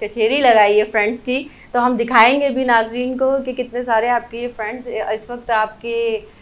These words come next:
रूम में मौजूद हैं। तो finally हम सीएम हाउस पहुंच चुके हैं। सैयद वकार मेहदी साहब ने हमें ज्वाइन किया है,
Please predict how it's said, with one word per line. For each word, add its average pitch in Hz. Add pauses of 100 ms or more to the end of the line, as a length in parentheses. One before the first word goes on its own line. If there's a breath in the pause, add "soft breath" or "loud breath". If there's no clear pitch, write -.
(120)
रूम 254
में 277
मौजूद 220
हैं। 196 (360)
तो 277
finally 349
हम 370
सीएम 294
हाउस 262
पहुंच 254
चुके 302
हैं। 311 (100)
सैयद 247
वकार 220
मेहदी 220
साहब 277
ने 269
हमें 247
ज्वाइन 214
किया 262
है, 262